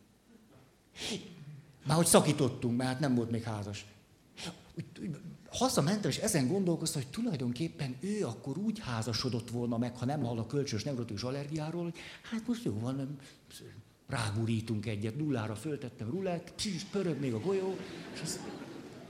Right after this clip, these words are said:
hát ha, ha, ha éppen ő mondjuk a nyolcadik olyan, akivel pont ez nincs, akkor, akkor, akkor együtt leszünk. De ha,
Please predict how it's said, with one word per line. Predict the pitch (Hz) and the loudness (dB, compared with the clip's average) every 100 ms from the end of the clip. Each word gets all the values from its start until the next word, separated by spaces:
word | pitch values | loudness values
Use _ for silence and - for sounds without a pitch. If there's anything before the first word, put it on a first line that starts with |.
| - - - - - | -14 -14 -14 -14 -8
hát | - - | -6 0
ha, | - | 0
ha, | 202 - | 0 0
ha | 202 233 311 | 4 8 12
éppen | 359 - 180 202 | 12 12 10 10
ő | 208 | 12
mondjuk | 196 190 190 | 12 10 8
a | 190 196 | 4 8
nyolcadik | 226 262 196 - 160 180 226 | 12 12 12 12 10 8 10
olyan, | 214 185 | 10 10
akivel | 180 175 196 214 - | 6 4 4 2 10
pont | 302 262 165 | 12 12 12
ez | 147 139 | 8 6
nincs, | 208 240 233 | 6 6 4
akkor, | 240 - 220 | 0 0 -2
akkor, | 208 202 - 185 180 - | 0 -2 -2 -4 -4 -8
akkor | - - 185 | -8 -2 0
együtt | 110 101 101 | 2 0 0
leszünk. | 95 - 92 101 - - - - - - - | 0 0 0 -6 -10 -20 -20 -20 -20 -20 2
De | 294 277 | 10 12
ha, | 240 247 254 254 | 12 10 8 2